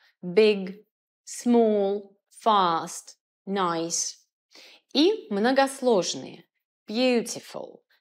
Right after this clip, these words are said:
expensive, interesting. К односложным словам добавляем суффикс E R. Bigger,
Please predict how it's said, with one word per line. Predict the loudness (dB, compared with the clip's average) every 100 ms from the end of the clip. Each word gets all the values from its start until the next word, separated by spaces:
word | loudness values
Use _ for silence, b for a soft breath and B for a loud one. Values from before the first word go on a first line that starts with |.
| _ -10
expensive, | -10 -10 -4 -2 -2 -6 -10 -12 -14 -20 _ _ _ _ -4
interesting. | -2 -2 -6 -10 -10 -14 -16 -16 -20 _ _ _
К | -12 -6 0
односложным | 2 4 0 0 2 4 4 2 -4 -4 -6 -10 _
словам | -4 -2 0 0 0
добавляем | 0 0 2 0 0 0
суффикс | 0 0 -2 -6 -12
E | -4 -4 -4 -4
R. | -4 -4 -8 -14 b b b
Bigger, | 0 2 2 -2 -10